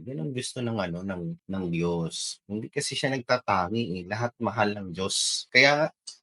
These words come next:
gayahin kasi natin yung Diyos. <laughs> Kahit yung mga hindi,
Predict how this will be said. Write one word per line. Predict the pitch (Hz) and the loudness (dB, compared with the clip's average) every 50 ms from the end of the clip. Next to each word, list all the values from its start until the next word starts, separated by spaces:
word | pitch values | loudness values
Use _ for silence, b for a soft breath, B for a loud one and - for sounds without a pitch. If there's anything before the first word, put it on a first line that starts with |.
| _ - | _ -8
gayahin | 214 - - 381 392 359 320 339 349 | -2 -2 0 2 2 2 4 4 2
kasi | 277 - 285 - - 262 226 | 2 0 -2 0 0 0 0
natin | 196 208 202 - 160 156 | 0 -2 0 0 0 0
yung | 151 135 123 | 2 0 0
Diyos. | 107 113 117 135 - - - - - - - - | 2 0 0 2 2 0 0 0 -2 -4 -6 -2
<laughs> | - 127 117 - - 196 185 170 - 165 - 170 - 233 - - - - - - - _ - | -2 -2 0 4 4 4 4 2 0 -4 -4 -4 -6 -6 -10 -10 -12 -14 -14 -18 -4 _ 4
Kahit | 156 165 170 170 - | 6 6 6 4 0
yung | 190 175 180 | -2 -2 0
mga | 175 175 285 285 | 0 2 2 2
hindi, | 226 160 151 151 160 156 156 156 156 156 147 | 2 2 2 2 4 4 4 4 4 2 2